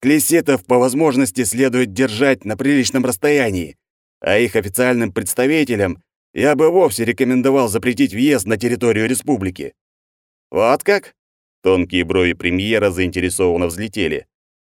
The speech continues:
Для подобных резких шагов требуются весьма веские причины. Неожиданные и немотивированные запреты — могут здорово подпортить нам репутацию и даже создать у людей ложное впечатление,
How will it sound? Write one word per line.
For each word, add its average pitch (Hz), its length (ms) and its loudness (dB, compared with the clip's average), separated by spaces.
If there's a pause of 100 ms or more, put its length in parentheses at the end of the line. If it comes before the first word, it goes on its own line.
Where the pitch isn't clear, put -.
(120)
Для 123 200 0
подобных 143 440 2
резких 135 360 0
шагов 135 380 0
требуются 143 440 0
весьма 139 340 2
веские 120 440 -2
причины. 104 540 -6 (460)
Неожиданные 143 880 0
и 120 80 -4
немотивированные 123 680 2
запреты — 120 600 -2 (260)
могут 160 340 0
здорово 202 440 0
подпортить 180 520 -2
нам 180 140 -2
репутацию 196 760 0
и 110 120 -6
даже 117 260 0
создать 117 400 -2
у 127 40 2
людей 127 300 2
ложное 135 420 0
впечатление, 151 800 -2